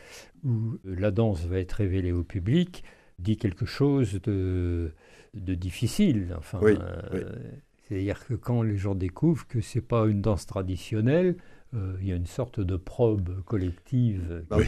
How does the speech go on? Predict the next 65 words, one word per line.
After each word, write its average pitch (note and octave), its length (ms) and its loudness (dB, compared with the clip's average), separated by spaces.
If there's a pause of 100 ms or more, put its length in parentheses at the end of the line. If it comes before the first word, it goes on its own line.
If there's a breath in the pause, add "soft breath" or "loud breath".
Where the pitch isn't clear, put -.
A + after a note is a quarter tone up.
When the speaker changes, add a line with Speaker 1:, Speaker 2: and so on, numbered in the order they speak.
Speaker 2:
départ, D3+ 200 6
il C3+ 60 4
y B2+ 40 4
a A#2 40 4 (100)
Speaker 1:
s'abat B2+ 160 0
sur, - 100 -4
Speaker 2:
un A#2+ 40 -2
Speaker 1:
euh, A#2+ 80 0
Speaker 2:
moment B2 240 2
de C3 60 -6
sidération, B2 760 0
Speaker 1:
Oui. A#2+ 160 8
Speaker 2:
ils G#2 60 0
se G2+ 60 -2
demandent A#2+ 280 2
ce - 80 -12
qu'ils A2+ 80 -6
sont - 120 -2
en G2 40 0
train G#2 180 -2
de G#2 80 -2
voir, D3+ 440 -4
Speaker 1:
Oui. G2+ 80 -4 (200)
Speaker 2:
et - 60 -20
puis G2 140 -10
quand G2 220 -10
ils - 60 -12
comprennent G#2 360 -4
ce - 100 -14
qui G2+ 120 -8
se - 100 -12
passe, F3 440 -2
euh, E2+ 460 -4 (140)
Speaker 1:
Bah F2+ 80 -4 (120)
oui, F#2 80 -8 (140)
Speaker 2:
bah, - 100 -14
Speaker 1:
c'est, A2 100 -8
Speaker 2:
le, G#2+ 80 -6
Speaker 1:
c'est - 180 -4
pas A#2 100 -2
Speaker 2:
le G#2 60 0
Speaker 1:
supportable. B2 440 2
Speaker 2:
père B2 100 4
de A2+ 100 0
la G#2+ 100 4
future - 300 -6
mariée A#2 260 -2
se - 140 -8
Speaker 1:
Mhm. A#2 60 -2
Speaker 2:
lève, D3+ 360 0
euh, F2+ 300 -4 (180)
Speaker 1:
Oui, A#2+ 160 2
oui, A2 80 2
pas C3+ 160 4
content A2 220 -2
Speaker 2:
pour G2 80 2
la G2+ 60 2
Speaker 1:
du G#2+ 80 4
Speaker 2:
sortir A#2+ 180 2
Speaker 1:
tout. A2+ 40 4
Speaker 2:
de A2+ 60 0
la C#3+ 60 0
scène, D3 260 0
quoi. F#2+ 180 -6
Speaker 1:
Oui, B2 60 -2